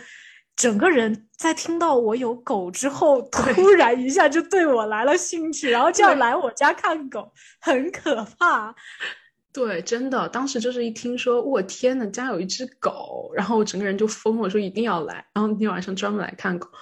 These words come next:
Speaker 2: 都可以看到我也很喜欢啊。
Speaker 1: <laughs> 对，Doki就是有了一个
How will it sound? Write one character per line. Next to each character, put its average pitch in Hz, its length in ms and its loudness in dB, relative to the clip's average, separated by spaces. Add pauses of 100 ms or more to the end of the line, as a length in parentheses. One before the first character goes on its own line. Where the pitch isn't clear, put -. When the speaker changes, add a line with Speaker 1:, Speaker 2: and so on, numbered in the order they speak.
(120)
Speaker 2:
都 330 140 2
可 349 40 6
以 311 40 4
看 262 160 0
到 247 80 0
我 170 120 2
也 170 60 0
很 185 140 -2
喜 - 180 -4
欢 165 180 -4
啊。 170 240 -4 (580)
Speaker 1:
<laughs> - 220 -6
对， 285 120 2 (440)
Doki 262 360 2
就 240 120 -4
是 254 220 -2 (480)
有 214 220 -2
了 208 120 0
一 208 140 0
个 233 340 4